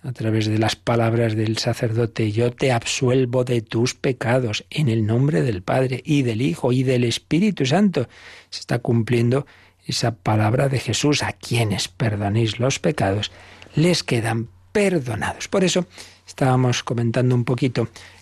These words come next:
la importancia de, de vivir primero nosotros y de transmitir a todos, pero especialmente, obviamente, los sacerdotes,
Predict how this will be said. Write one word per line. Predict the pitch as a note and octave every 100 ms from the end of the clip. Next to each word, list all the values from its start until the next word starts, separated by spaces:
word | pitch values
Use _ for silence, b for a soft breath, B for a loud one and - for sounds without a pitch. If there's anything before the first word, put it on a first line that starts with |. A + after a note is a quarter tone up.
| -
la | A#2+
importancia | A#2 A2 A2 A2 C3+ C#3+ C3 D3 C3+ C3
de, | C3 A#2 - B B -
de | A#2
vivir | A2 A#2+ A3+
primero | F#3+ A#2+ A#2+ C#3
nosotros | A#2 G2+ - D3+ D3+ C3+ E3+ - b b -
y | A#2+
de | G#2+
transmitir | - A#2+ A2+ A2+ A2 C#3 C3+ G#2 - -
a | -
todos, | - C#3 B2 C#3+
pero | - A3
especialmente, | E3 C3 A2+ G#2 A#2 A#2
obviamente, | B2+ A2+ A2 A2 C#3+ D3 A#2+ B B B -
los | A2
sacerdotes, | - A#2+ D3 B2+ A#2+ A2+ E3 -